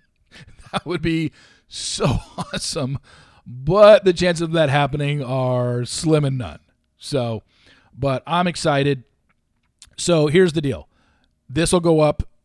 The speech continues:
earlier. You're, you're probably seeing it in your feed earlier because I gotta get to the airport. I want this all out before I leave. So it's like, "Hey, everybody, here's your season-ending spoiler. Now I'm outta here for four days." So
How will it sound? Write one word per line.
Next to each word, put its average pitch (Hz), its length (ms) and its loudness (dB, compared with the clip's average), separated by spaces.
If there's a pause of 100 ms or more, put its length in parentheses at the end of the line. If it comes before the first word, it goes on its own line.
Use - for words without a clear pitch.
(260)
earlier. 160 560 2
You're, 143 280 -2
you're 139 140 -4
probably 156 320 0
seeing 156 260 -2
it 143 80 -2
in 143 80 -2
your 135 80 -4
feed 147 300 -2
earlier 135 520 0
because 123 240 -4
I 123 60 -6
gotta 127 200 -4
get 123 140 -6
to 139 80 -4
the 123 140 -4
airport. 120 300 -4
I 120 40 -4
want 117 180 -6
this 117 160 -6
all 127 300 -4
out 120 240 -6
before 120 300 -6
I 123 60 -4
leave. 113 380 -6 (640)
So 127 280 -4
it's 120 120 -8
like, 127 260 -4
"Hey, 214 160 4
everybody, 190 640 2
here's 190 320 -2
your 175 80 -2
season-ending 208 500 -2
spoiler. 185 560 2
Now 156 280 -2
I'm 160 220 -2 (100)
outta 165 220 2
here 127 180 -4
for 110 120 -12
four 123 240 -2
days." 98 380 -6 (460)
So 131 680 -2